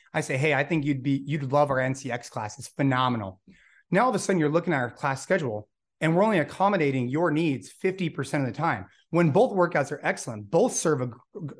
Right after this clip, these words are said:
both can be tailored for anybody. But I didn't realize at the time that if, if we were getting somebody on the N C X track, by design, they're also only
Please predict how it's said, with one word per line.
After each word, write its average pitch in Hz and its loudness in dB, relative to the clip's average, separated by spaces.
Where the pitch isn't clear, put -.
both 202 4
can 196 2
be 160 2
tailored 170 0
for - -2
anybody. 131 0
But 185 0
I 180 4
didn't 240 4
realize 170 4
at 147 -4
the 127 -10
time 160 -4
that 156 0
if, 160 -2
if 147 -2
we 185 0
were 170 2
getting 180 2
somebody 170 -2
on 147 2
the 139 2
N 143 0
C 139 -6
X 139 -2
track, 117 -6
by 160 0
design, 165 0
they're 135 2
also 170 0
only 151 -4